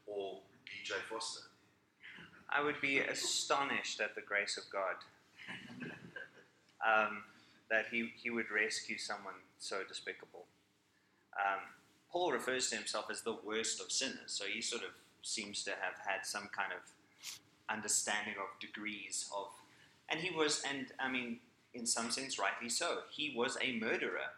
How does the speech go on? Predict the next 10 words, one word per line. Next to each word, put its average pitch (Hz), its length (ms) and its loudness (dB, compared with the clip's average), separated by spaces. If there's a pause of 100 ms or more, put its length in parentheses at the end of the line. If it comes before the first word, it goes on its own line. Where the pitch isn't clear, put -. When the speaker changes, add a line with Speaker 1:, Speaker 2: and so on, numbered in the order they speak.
(280)
Speaker 2:
He 135 120 -6
had 139 200 2 (120)
denigrated 113 640 4 (100)
being 120 400 -4
in 107 140 -8 (440)
profoundly 120 800 2 (140)
disturbing 117 480 0 (100)
ways. - 440 -2 (340)
And 110 100 -6
so - 140 2